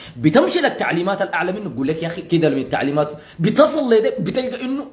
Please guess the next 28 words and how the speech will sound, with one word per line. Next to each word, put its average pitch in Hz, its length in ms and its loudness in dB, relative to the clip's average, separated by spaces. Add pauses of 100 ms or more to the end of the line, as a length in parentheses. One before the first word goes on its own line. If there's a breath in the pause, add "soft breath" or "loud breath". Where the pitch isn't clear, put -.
كل 403 360 2
الحاجات 233 400 0
دي، 214 140 -4
المعركة 247 420 -2
دي 269 80 -6
كلها - 460 -10 (960)
متمحورة 180 560 0 (1080)
في - 80 -10
البرهان. 95 340 -8 (680)
عشان 113 140 -10
كده 147 220 2
نحن 160 140 0
هسه 170 200 -4
الآن 175 200 -2
ما، 175 140 -2
ما، - 380 -10 (320)
كده 120 140 -4
خلونا 180 360 2
من 160 120 2
الجنود 135 460 2
وخلونا 160 360 -2
من 139 120 -4
الجهات، 139 580 -4 (160)
نتكلم 226 360 0
مع 202 100 -4
البرهان 190 300 -4
مباشرة، 214 380 -6 (1200)
ن-، 117 180 -4